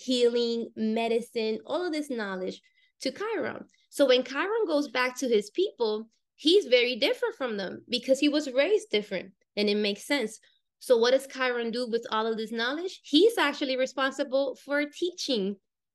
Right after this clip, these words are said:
people like Hercules and a different Greek mythologies that I don't wanna get into, uh,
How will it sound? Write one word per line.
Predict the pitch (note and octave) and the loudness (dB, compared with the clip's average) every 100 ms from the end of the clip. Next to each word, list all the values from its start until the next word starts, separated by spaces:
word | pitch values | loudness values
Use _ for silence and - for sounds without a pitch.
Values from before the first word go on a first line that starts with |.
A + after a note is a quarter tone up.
| _ | _
people | D4+ D4 C#4+ B3+ | 2 4 6 4
like | A3 G#3 | 2 -2
Hercules | G3+ B3+ C4 - C4 B3+ B3+ B3 B3+ | 0 2 2 0 -2 -2 -2 -2 -4
and | - A#3 | -4 -6
a | A3 | -4
different | G4+ B4 D4+ C4 A3 | -4 -4 -2 -2 -2
Greek | B3+ A#3 | -4 -4
mythologies | A3 G#3+ G#3 G#3 A3+ | -4 -2 -2 -2 -4
that | F#3+ | -4
I | F#3+ | -4
don't | G3 F#3+ | -4 -6
wanna | E3+ F3 | -6 -4
get | E3+ | -2
into, | F3 F3 F3 | -2 -4 -4
uh, | E3+ | -4